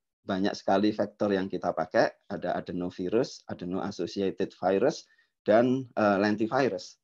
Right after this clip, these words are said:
Lentivirus itu malah asalnya dari H I V, tapi kita bisa pakai itu untuk, eh, kepentingan genetik transfer. Jadi contohnya sa-, salah satu yang cerita sukses itu kami cerita tentang gen P M C A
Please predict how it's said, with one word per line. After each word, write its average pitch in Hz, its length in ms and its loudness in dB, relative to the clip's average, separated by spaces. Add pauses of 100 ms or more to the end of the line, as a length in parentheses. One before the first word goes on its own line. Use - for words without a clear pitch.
Lentivirus 95 600 -2
itu 127 160 0
malah 98 400 0
asalnya 95 480 -2
dari 92 400 -2 (320)
H - 160 -8
I 110 160 2
V, 104 240 0
tapi 92 240 -4
kita 104 240 0
bisa 92 400 0 (320)
pakai - 360 -2
itu 113 240 0
untuk, 101 460 -2 (300)
eh, 95 160 0
kepentingan 95 840 0
genetik 90 640 -6
transfer. 95 400 -2
Jadi 98 240 2
contohnya 110 480 0
sa-, 101 240 -6
salah 90 280 0
satu 95 240 -2
yang 95 280 2
cerita 92 360 -2
sukses 117 400 -2
itu 123 160 -2
kami 107 460 0 (400)
cerita 101 400 2
tentang 98 400 0
gen 98 240 0
P 98 160 -2
M 95 160 -2
C 98 240 -8
A 92 80 0